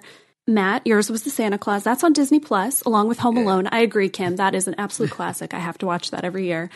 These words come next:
Speaker 1: Uh, Disney Plus also has Jingle All the Way, Nightmare Before Christmas,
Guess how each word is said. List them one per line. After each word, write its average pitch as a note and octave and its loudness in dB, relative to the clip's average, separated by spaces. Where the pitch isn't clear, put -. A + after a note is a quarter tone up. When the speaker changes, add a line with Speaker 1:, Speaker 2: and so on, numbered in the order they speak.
Speaker 1:
Uh, F#3+ -2
Disney B3+ 6
Plus B3+ 4
also G#3 0
has F#3+ 0
Jingle A3 2
All G#3+ 6
the A3+ 4
Way, F#3 0
Nightmare G#3 2
Before G3+ 0
Christmas, F#3+ -2